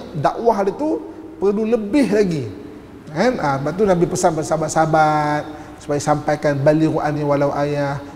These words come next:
balighu anni walau ayah," sampaikan kepada aku walaupun sepotong ayat. Ah, saya rasa kita dah tahu dah mana sejarah Nabi kita Muhammad. Saya, saya tak syarah di sini lah. Okey, jadi ulul azmi ini disebut dalam Al-Quran. Silakan. Ya.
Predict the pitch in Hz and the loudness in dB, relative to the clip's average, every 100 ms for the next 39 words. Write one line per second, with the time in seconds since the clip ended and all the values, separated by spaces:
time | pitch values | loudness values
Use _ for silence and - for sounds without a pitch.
0 | - 147 143 147 135 135 147 147 143 139 | -8 0 2 2 0 -2 -4 -4 -2 -2
1 | 139 139 139 131 147 143 - 175 165 151 | 0 -2 -4 -2 -2 0 2 2 0 -4
2 | 139 139 143 143 139 180 160 143 147 139 | -4 -6 -4 -4 -4 -2 -2 -2 -6 -8
3 | 123 135 131 117 117 110 - - - - | -10 -10 -10 -10 -8 -10 -14 -20 -20 -16
4 | - - 131 131 147 151 139 135 139 143 | -14 -8 -6 -4 -2 0 0 2 2 2
5 | 135 - - - - 131 135 135 135 131 | -2 -6 -14 -14 -12 -10 -8 -6 -4 -4
6 | 131 139 139 131 135 190 - 135 127 120 | -6 -8 -6 -4 0 0 0 -4 -4 -6
7 | - 135 135 135 127 131 131 147 160 - | -8 -6 -4 -2 0 -2 -4 -4 -4 -4
8 | - - - - - - - 214 156 156 | -8 -18 -18 -18 -20 -12 0 2 2 0
9 | 165 302 - - - - - 180 226 240 | 0 2 0 -8 -12 -12 -6 -2 0 2
10 | 214 185 202 254 254 311 226 202 214 - | 2 2 0 0 0 0 0 2 4 4
11 | - 160 147 151 151 147 127 113 - - | 2 -2 -4 -4 -2 -2 -4 -8 -12 -6
12 | 151 135 107 - - - | -2 -2 -6 -12 -16 -14